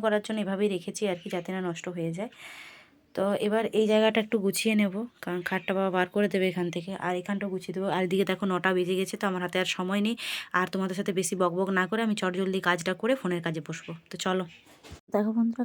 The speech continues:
কালকে এগুলো বাপের বাড়ি থেকে নিয়ে এসেছিলাম। আর তারপরে দেখো এখানে সবজি কেটে নিয়েছি, যেটা রান্না করব, কারণ এখন প্রায় এগারোটা, সাড়ে এগারোটা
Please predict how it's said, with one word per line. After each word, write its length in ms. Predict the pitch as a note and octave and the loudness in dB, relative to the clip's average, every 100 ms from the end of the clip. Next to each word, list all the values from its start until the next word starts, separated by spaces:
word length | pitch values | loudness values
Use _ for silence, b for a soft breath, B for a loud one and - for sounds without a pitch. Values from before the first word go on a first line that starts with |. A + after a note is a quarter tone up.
| - | 0
কালকে 220 | F#3+ F#3 G#3 | -2 2 0
এগুলো 180 | G3 G3+ | 0 -4
বাপের 180 | F3+ F3+ | -4 -2
বাড়ি 120 | F3+ - | -4 -4
থেকে 120 | F#3 F#3+ | -4 0
নিয়ে 140 | F3+ F3 | 0 -2
এসেছিলাম। 400 | - - F#3 A#3 B3 - | -6 -8 -6 -6 -6 -6
আর 120 | D#3+ E3 | -6 -6
তারপরে 260 | F#3 F3+ G#3 G3+ | -6 -6 -6 -4
দেখো 140 | G#3+ G3+ | -2 -4
এখানে 220 | - G3 - | -2 -4 -4
সবজি 300 | F3+ E3+ F#3 - | -8 -8 -12 -6
কেটে 200 | G3 F#3+ F#3+ | -4 0 2
নিয়েছি, 320 | E3+ F3 A#3 D#4+ B B B _ | 0 0 -2 -2 B B B _
যেটা 160 | F#3+ G3 F#3+ | -2 2 2
রান্না 220 | F3 F#3+ G3 | 2 0 0
করব, 200 | F#3 F3 G3 | -2 -2 -4
কারণ 160 | F3+ F3 E3+ | -2 -2 -2
এখন 160 | F3 F#3 - | -2 -4 -2
প্রায় 240 | F3+ F3 F3 F3+ | -2 -2 -2 -2
এগারোটা, 320 | E3+ F3 F3+ F3 | 0 0 0 0
সাড়ে 160 | F3 F3 | 0 0
এগারোটা 200 | F3+ | 0